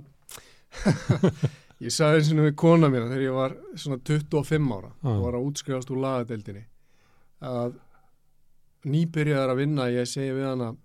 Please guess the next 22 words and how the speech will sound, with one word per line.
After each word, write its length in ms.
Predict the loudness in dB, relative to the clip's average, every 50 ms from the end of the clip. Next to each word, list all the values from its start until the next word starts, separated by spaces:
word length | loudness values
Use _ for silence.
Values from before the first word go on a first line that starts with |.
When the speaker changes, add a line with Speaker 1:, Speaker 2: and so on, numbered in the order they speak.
| _ _ _ _ _ _ _ _ _ _ -18 -18 -16 -16
Speaker 1:
"Tvennt 340 | -10 -6 -4 -4 -4 -2 -4
sem 160 | -4 -2 -2
þú 80 | -4
þarft 160 | -4 -6 -4 -2
að 160 | -2 -2 -2 -6 -10 -16 _
stoppa 480 | -16 -10 -6 -6 -6 -6 -6 -8 -6 -4
mig 160 | -4 -4 -4
af 180 | -4 -6 -6 -8
ef 160 | -8 -8 -8
ég, 160 | -8 -10 -12 -16 _ _ _ _ _ _ -8
ef 80 | -6 -6
mér 100 | -4 -2
dettur 380 | 0 -2 -2 -2 -2 -2 -2
einhvern 160 | -2 -2 -2
tímann 220 | -2 -2 0 0 -2
í 40 | -2
hug." 380 | -4 -6 -8 -10 _ _ -20 -20 -20 -20 -20 -10
Það 160 | -4 -2 -2
er 80 | -2 -2
að 180 | -4 -8 -4
fyrsta 380 | 0 2 2 2 0 0 0 2
lagi, 260 | 4 4 4 4 4